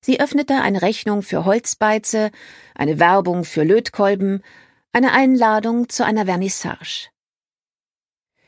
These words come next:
Die erste legte sie auf den Schreibtisch zu den anderen Rechnungen, die beiden letzteren vertraute sie ohne Bedenken dem Papierkorb an. Blieb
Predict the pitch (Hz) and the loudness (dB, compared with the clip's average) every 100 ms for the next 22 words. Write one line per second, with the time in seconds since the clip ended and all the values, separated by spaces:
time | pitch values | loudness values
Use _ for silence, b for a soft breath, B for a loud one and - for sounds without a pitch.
0 | - 247 262 254 - 269 269 277 - 240 | -4 2 2 2 0 0 2 2 2 0
1 | - 240 214 226 202 233 220 - 214 202 | 0 -2 0 -2 -2 -2 -2 2 2 0
2 | 180 170 - 170 165 190 202 175 156 156 | -4 -6 -6 -4 -2 0 0 0 0 0
3 | 165 175 165 160 170 B B B B 220 | -2 -2 -2 -2 -6 B B B B 0
4 | 226 240 233 240 - 233 233 226 - 202 | 2 4 2 0 -2 -2 0 0 2 0
5 | 208 202 196 208 208 180 175 165 156 180 | 2 0 0 2 0 0 0 0 0 -2
6 | 165 156 170 - 151 - 123 - - - | -4 -2 -4 -2 -4 -4 -8 -8 -12 -14
7 | _ _ _ _ _ _ _ _ _ _ | _ _ _ _ _ _ _ _ _ _
8 | _ _ _ _ _ _ 202 208 226 | _ _ _ _ _ _ -2 -2 -6